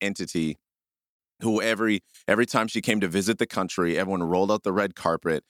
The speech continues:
And I, and I actually lived in, I grew up in a city called Regina. And so we were directly named after her. So she would come. There was a, a very, sp-, she had her own specific, uh, suite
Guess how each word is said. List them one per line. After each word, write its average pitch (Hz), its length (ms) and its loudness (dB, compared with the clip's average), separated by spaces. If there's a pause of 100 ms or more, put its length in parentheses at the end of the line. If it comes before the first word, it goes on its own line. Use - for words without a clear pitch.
(200)
And 110 120 0
I, 110 200 0
and 104 140 2
I 110 60 4
actually 107 340 4
lived 98 420 4 (120)
in, 85 420 0 (400)
I 98 80 0
grew 107 220 4
up 110 100 -2
in 98 60 0
a 92 60 0
city 95 200 0
called 95 300 2
Regina. 90 580 0 (280)
And 90 160 -2
so 90 480 2
we 107 200 0
were 101 240 0 (340)
directly 104 520 2
named 98 400 0
after 87 360 0
her. 80 220 0
So - 160 -2
she - 180 -4
would 107 180 0
come. 92 440 -2 (400)
There 92 220 0
was 90 240 0
a, 85 280 2
a 85 100 -2
very, 101 260 2
sp-, - 200 -18 (120)
she 98 180 0
had 98 80 -4
her 87 180 2
own 101 600 0 (160)
specific, 95 680 -6 (560)
uh, 73 140 -4
suite 110 480 -2